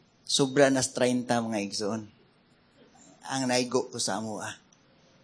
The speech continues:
Pero wa man nay kwenta na ko, okay ra na siya, mas maay kita'y kawatan, kaysa kita'y mangawat.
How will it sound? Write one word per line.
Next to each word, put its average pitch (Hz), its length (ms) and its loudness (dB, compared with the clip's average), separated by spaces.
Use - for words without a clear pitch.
Pero 170 160 6
wa 254 160 8
man 202 160 8
nay 170 320 6
kwenta 160 640 6
na 143 160 6
ko, 123 220 2
okay - 260 0
ra 156 80 6
na 123 160 4
siya, 123 240 2
mas 113 160 -2
maay 127 240 4
kita'y 127 300 4
kawatan, 123 580 6
kaysa 113 240 -4
kita'y 117 480 0
mangawat. 110 480 4